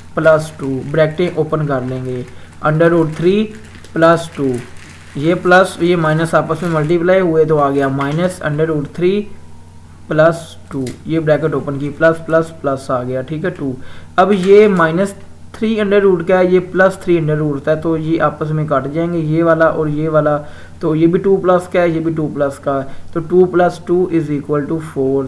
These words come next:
तो x plus one over x की जो हमारे पास वैल्यू आ गई वो फ़ोर आ गई, तो यही हमने मालूम करना था।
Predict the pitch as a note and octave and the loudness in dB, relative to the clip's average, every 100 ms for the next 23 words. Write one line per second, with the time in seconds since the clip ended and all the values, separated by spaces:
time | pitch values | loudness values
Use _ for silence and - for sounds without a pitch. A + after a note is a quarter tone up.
0 | - D#3 D#3 E3+ - - D#3+ E3 D#3 C#3 | -4 -6 -2 -4 -4 -8 0 0 -2 -2
1 | D3+ D#3 D#3+ D#3 - D3+ - E3 D#3 D3+ | 0 0 -2 -4 -4 -8 -6 -4 -2 -2
2 | C#3 C3+ D3+ D3+ C#3+ C#3+ D#3+ D#3+ C#3+ C3+ | -4 -2 -2 -2 -4 -2 -2 0 0 0
3 | C#3 D3 - - - D#3+ D#3+ D#3+ D#3 D3+ | -2 -4 -8 -16 -14 -4 -2 -2 -4 -4
4 | D3 D3 C3+ C3+ C#3 D3+ C#3+ D3 E3+ D#3 | -2 0 -2 -2 -4 -6 -6 -4 -2 -2
5 | C#3 C3+ D3 C#3+ C3 C3 C3 C3 B2 B2+ | -2 -4 -6 -6 -6 -6 -6 -8 -8 -8
6 | C3 C3+ C3 | -8 -6 -8